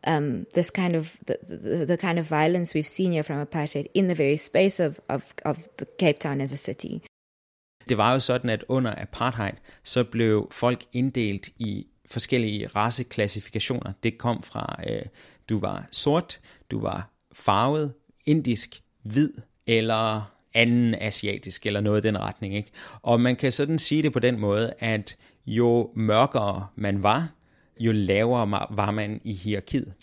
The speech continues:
Speaker 2: Og det, som er interessant ved, hvordan det hænger sammen med den her aktion, det er også, at det faktisk også var sådan, øh, når man kigger på, hvor folk de boede henne. Jo hvidere man er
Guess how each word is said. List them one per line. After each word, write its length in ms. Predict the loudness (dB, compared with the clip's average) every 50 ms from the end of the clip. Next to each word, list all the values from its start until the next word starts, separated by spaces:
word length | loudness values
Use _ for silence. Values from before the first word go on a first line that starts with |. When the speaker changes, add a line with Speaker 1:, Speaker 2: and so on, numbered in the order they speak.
| _ -2
Speaker 2:
Og 160 | -2 0 2
det, 120 | 2 2
som 120 | 4 2 2
er 40 | 2
interessant 520 | 0 0 0 0 2 2 2 0 0 0
ved, 260 | 2 2 2 0 -4 -10 -16 _ _
hvordan 300 | 4 4 6 6 4 4
det 160 | 2 2 2
hænger 180 | 2 2 0 0
sammen 260 | 0 0 0 2 2
med 80 | 0 0
den 180 | 0 0 2
her 80 | 2 0
aktion, 460 | 0 -2 -4 -2 0 0 0 0 2
det 140 | 4 4 6
er 80 | 6 6
også, 240 | 4 2 0 -2
at 140 | -4 -4 -4
det 80 | -4 2
faktisk 580 | 2 2 2 4 2 -2 -2 -2 -4 -10 -18 _ _
også 460 | 6 6 6 6 4 4 2 2 2 2 2
var 160 | 0 2 2
sådan, 560 | 0 0 2 4 4 4 2 0 -2 -2 -2 -4 -10 -18 -20 _ _ 0
øh, 280 | 2 4 4 4 4 2
når 120 | 2 2
man 200 | 2 2 0 -2
kigger 260 | 0 0 0 2 2
på, 400 | 0 2 2 2 2 2 0 -6 -18 _ -2
hvor 160 | 0 0 2
folk 320 | 2 2 0 0 0 -2
de 40 | -6
boede 400 | -2 2 4 4 6 4 4 2
henne. 320 | 0 -2 -2 -4 -6 -10 -12 -14 -20 -20 -8 2
Jo 160 | 4 4 4
hvidere 600 | 4 4 4 6 6 6 4 2 2 0 -2 -4 -6 -8 _ _ _ -4
man 240 | -2 -2 -2 0 0
er 180 | 2 2 2